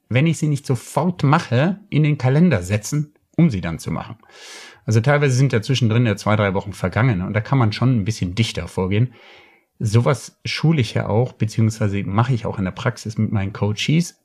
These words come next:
Aber ihr kennt das, ähm, mit dem Schuster und dem Leisten und hier ist es bei mir so, bin selber in die Falle reingeraten, da das ja drei Kontakte sind, die ich, äh, sehr lange neben den ganzen,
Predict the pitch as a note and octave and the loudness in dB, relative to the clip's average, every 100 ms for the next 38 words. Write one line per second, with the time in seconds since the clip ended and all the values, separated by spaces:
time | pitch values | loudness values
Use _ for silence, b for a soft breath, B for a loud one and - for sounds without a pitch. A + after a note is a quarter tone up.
0 | _ A2 C#3+ E3 C#3+ F3 E3+ F3 - - | _ 0 0 0 -2 0 0 -2 -6 -18
1 | _ _ _ - C#3 C#3+ C#3+ A2 - C3+ | _ _ _ -2 0 0 0 -2 -2 -2
2 | C3+ C#3 - F#3 F#3 C#3+ C3 A#2+ G2 G#2 | 0 -2 0 0 0 0 0 2 0 0
3 | F3 - F#3 E3+ A2 - D3+ - D#3+ D3+ | -2 -2 0 2 0 0 0 0 -2 -2
4 | - A2 G#2+ B2 A#2+ C#3+ D3 B B B | -2 0 2 2 2 0 -2 B B B
5 | B B B _ - - C3 C3+ D3+ B2+ | B B B _ -20 0 4 4 4 2
6 | G#2+ A2+ A2+ G#2 A#2 F#2+ G2 A#2 C3+ G#2+ | 2 2 2 2 2 2 2 0 0 2
7 | B2 - A#2+ G#2+ A#2 - A#2 - C#3 - | 0 0 -2 2 0 0 -2 0 -4 0
8 | A#2+ A#2 C3+ B2+ C#3 A#2 A#2+ A#2 - B2 | 0 4 2 0 -4 0 0 0 -2 -2
9 | G#2+ - - - G#2+ G#2 G#2 B2 F3+ G2 | -2 -4 -16 -8 -4 -2 0 2 2 2
10 | F2+ E2 - - A2 C3 F#3+ F#3+ F3 D#3+ | -2 -8 -12 -2 2 4 4 4 2 2
11 | C#3+ - - B2+ D#3+ - - _ | 2 -2 -2 0 0 -2 -4 _